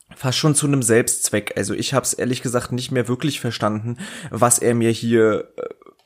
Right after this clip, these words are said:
ich meine, darüber können wir natürlich später nochmal reden, was er mir hier über Zeit und Zeitverschiebungen und so weiter erzählen will. Hier ergibt sich aus dieser Idee natürlich ein großes Spektakel, gar keine Frage, ne?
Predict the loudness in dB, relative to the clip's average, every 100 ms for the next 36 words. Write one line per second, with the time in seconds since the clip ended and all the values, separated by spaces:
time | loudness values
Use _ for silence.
0 | _ _ -4 0 2 2 2 2 2 2
1 | 2 2 -2 -2 -2 -2 -2 -2 -2 -2
2 | -2 0 0 0 0 0 0 2 2 2
3 | 0 -2 -6 -4 -2 -2 -2 -4 -2 -2
4 | -2 -4 -6 -4 0 0 2 -2 -6 -14
5 | -6 -2 0 2 2 2 4 4 2 2
6 | 4 4 0 -6 -2 0 0 0 0 0
7 | 0 0 -2 0 0 2 2 2 0 -2
8 | -4 -4 -6 -4 -4 -4 -6 -6 -6 -8
9 | -6 -2 0 0 0 -4 -4 -4 -4 -6
10 | -10 _ -4 -4